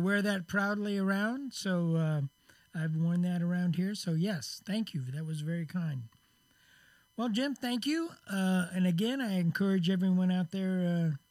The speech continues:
in, in the Colorado area, and even in, uh, Wyoming, if you want to take a little detour to Lar-, <laughs> to Laramie, uh, get down to, uh, Johnson's Corner this Saturday, and, uh,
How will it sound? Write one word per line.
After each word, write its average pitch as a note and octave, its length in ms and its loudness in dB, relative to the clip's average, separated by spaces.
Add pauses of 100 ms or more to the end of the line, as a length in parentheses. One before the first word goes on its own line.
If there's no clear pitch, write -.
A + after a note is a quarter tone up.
in, E3 160 0 (160)
in F#3+ 160 2
the - 20 -4
Colorado F#3 640 0
area, G#3+ 400 -4
and F#3+ 180 2
even A#3 260 2
in, A3 280 0
uh, G#3+ 260 -2 (220)
Wyoming, A3 480 0
if C#3+ 140 -2
you D#3 60 -2
want D3+ 180 0
to - 20 -10
take E3+ 160 -2
a - 0 -
little D#3+ 240 0
detour F3 480 0
to D#3+ 80 -2
Lar-, D#3+ 320 -2 (640)
<laughs> - 720 -16
to F3 80 4
Laramie, G3+ 560 2
uh, F3+ 80 2
get E3 240 -2
down G3 360 0 (120)
to, F#3+ 80 2 (160)
uh, E3 180 4 (400)
Johnson's F3 540 0
Corner F3+ 400 2
this E3+ 160 -2
Saturday, G3 640 -4
and, F3+ 240 2
uh, F3+ 200 0